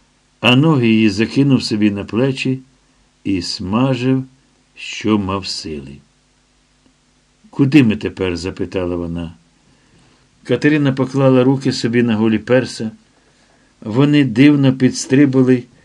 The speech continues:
і переливалися в силу того, як я припікав. "До Умані нема чого йти. Там сидить Хоненко.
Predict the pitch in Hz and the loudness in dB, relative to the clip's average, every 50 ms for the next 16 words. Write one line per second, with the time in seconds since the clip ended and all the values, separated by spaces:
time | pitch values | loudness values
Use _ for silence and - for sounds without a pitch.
0 | _ _ _ _ _ _ - 131 139 135 139 139 120 123 117 117 117 107 101 113 | _ _ _ _ _ _ -2 -2 -2 0 0 0 2 4 4 4 2 2 2 4
1 | 117 120 120 117 110 - 117 110 98 92 - - 113 113 110 107 107 101 - 107 | 4 4 2 2 0 -2 -2 -2 -2 -4 -6 -2 0 2 2 2 0 0 -4 -6
2 | 98 92 104 117 127 120 - _ _ _ _ _ _ _ _ _ 90 85 90 92 | -6 -2 -2 -2 -2 -4 -6 _ _ _ _ _ _ _ _ _ -8 -8 -6 -8
3 | 92 - - - 92 95 92 - - 87 85 - 90 82 - - 76 67 67 69 | -8 -10 -8 -8 -6 -6 -8 -8 -12 -12 -12 -12 -14 -16 -16 -16 -18 -18 -18 -20
4 | 71 _ _ _ _ _ _ _ _ _ _ _ _ _ _ _ _ _ _ _ | -20 _ _ _ _ _ _ _ _ _ _ _ _ _ _ _ _ _ _ _
5 | _ _ _ _ _ 117 92 92 117 131 127 - 147 160 165 160 147 143 139 127 | _ _ _ _ _ -14 -2 2 2 2 2 2 2 2 2 2 2 2 2 2
6 | 113 110 95 92 92 90 87 87 - 107 87 87 90 - - - 90 92 90 90 | 2 2 0 -2 -4 -8 -8 -10 -10 -8 -6 -6 -6 -6 -8 -8 -8 -8 -8 -10
7 | - _ _ _ _ _ _ _ _ _ _ _ _ - 101 113 131 131 135 - | -14 _ _ _ _ _ _ _ _ _ _ _ _ -2 0 0 0 0 -2 -4
8 | 98 90 98 113 110 - - 101 92 90 90 92 92 90 87 - 98 | -4 -2 -2 -2 -2 -2 -6 -8 -6 -6 -6 -8 -8 -10 -12 -14 -18